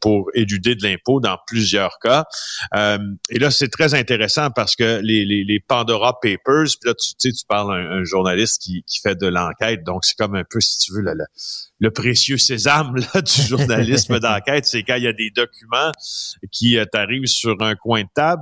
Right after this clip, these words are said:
Speaker 1: Là, c'est intéressant de savoir que c'est près de onze virgule neuf millions de documents qui viennent de quatorze sociétés de services financiers. Euh, et là, dans ces documents-là, on a appris qu'il y avait vingt-neuf mille sociétés offshore,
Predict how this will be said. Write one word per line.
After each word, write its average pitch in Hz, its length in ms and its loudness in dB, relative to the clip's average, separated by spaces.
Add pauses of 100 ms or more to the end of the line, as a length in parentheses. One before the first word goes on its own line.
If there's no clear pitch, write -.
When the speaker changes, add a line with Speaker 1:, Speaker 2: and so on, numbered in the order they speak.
Speaker 1:
Là, 160 100 4
c'est 151 180 0
intéressant 139 540 0
de 160 40 -8
savoir 123 460 2
que 113 80 -2
c'est 107 320 0
près 139 160 -10
de 131 60 -14 (220)
onze 135 420 0 (140)
virgule 113 440 2
neuf 117 320 0
millions 117 380 0
de 107 120 0
documents 107 600 -4 (360)
qui - 140 -4
viennent 127 220 0
de - 100 -2
quatorze 147 600 0
sociétés 123 480 0
de 120 40 2
services 107 640 0
financiers. 120 720 -2 (460)
Euh, 113 280 4 (360)
et 117 160 2
là, 139 200 4
dans 123 240 -2
ces 120 180 -2
documents-là, 117 680 0
on 120 140 0
a 113 80 2
appris 110 280 -2
qu'il 123 100 -2
y 107 40 2
avait 107 220 -2
vingt-neuf 151 640 -2
mille 156 300 0
sociétés 135 640 2
offshore, 151 560 2